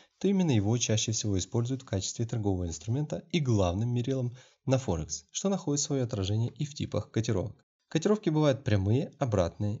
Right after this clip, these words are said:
и кросс-курсы. Прямая котировка — это стоимость единицы иностранной валюты, выраженной в определённом количестве единиц национальной валюты. Например, доллар С Ш А, канадский доллар,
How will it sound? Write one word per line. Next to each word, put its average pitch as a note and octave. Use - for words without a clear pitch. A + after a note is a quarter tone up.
и D3
кросс-курсы. C#3+
Прямая D3+
котировка — F#2
это G#2
стоимость G#2
единицы A2+
иностранной B2
валюты, E3
выраженной F3
в A2+
определённом G#2+
количестве A2
единиц G2+
национальной A#2
валюты. F#2+
Например, B2
доллар A2+
С -
Ш -
А, F2+
канадский F2+
доллар, D#3+